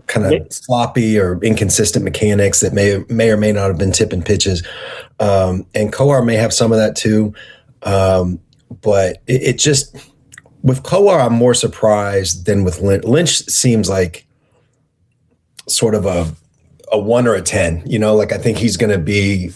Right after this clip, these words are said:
Speaker 1: you know, there, there's a lot of, uh, of, um, you know, sort of,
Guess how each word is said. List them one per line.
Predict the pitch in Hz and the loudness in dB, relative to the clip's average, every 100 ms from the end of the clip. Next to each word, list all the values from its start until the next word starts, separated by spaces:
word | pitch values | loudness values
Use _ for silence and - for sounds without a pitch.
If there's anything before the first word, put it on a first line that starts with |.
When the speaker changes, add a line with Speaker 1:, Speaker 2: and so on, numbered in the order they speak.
| - | -4
Speaker 1:
you | 95 | 0
know, | 90 | 0
there, | 90 - | 0 0
there's | 98 95 | 0 -2
a | 95 | 0
lot | 101 104 101 | 2 2 2
of, | 95 87 - | 2 0 -2
uh, | 95 92 90 - | 2 2 2 0
of, | 92 90 82 - - | 0 0 0 -8 -6
um, | 92 90 73 78 - _ - - - - - - _ _ | -2 0 -2 -4 -12 _ -20 -20 -20 -20 -20 -20 _ _
you | 110 | -2
know, | 98 | 0
sort | - 98 | 0 0
of, | 85 - - - | -4 -6 -12 -16